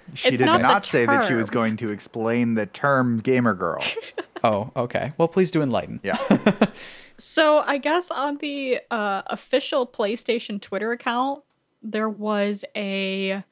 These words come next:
Speaker 2: um, a trailer for a video game that was posted and then quickly deleted afterwards. But lots of people, because it's the internet, managed to get screen grabs of this game trailer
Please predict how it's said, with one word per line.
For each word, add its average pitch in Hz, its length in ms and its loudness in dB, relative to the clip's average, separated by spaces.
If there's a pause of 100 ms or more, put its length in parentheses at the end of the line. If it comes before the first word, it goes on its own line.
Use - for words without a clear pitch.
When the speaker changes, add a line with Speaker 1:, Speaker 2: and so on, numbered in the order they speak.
(840)
Speaker 2:
um, 185 520 -2 (160)
a 226 100 2
trailer 262 760 4 (240)
for 208 320 0
a 190 180 0
video 196 400 -4
game 190 580 -4 (100)
that 185 180 2
was 196 200 -6
posted 190 880 0
and 214 160 2
then 196 120 -2
quickly 269 420 -2
deleted 156 460 -4
afterwards. 160 960 -6 (140)
But 190 300 2 (400)
lots 233 260 2
of - 60 -10
people, 202 300 -4
because 180 280 -6
it's 175 140 -20
the 165 120 -6
internet, 175 340 -8
managed 165 300 -10
to 170 60 -16
get - 160 -10
screen 175 340 -8
grabs 151 560 -8 (240)
of 175 360 -6 (160)
this 175 540 -4 (380)
game 180 280 -4
trailer 180 600 -8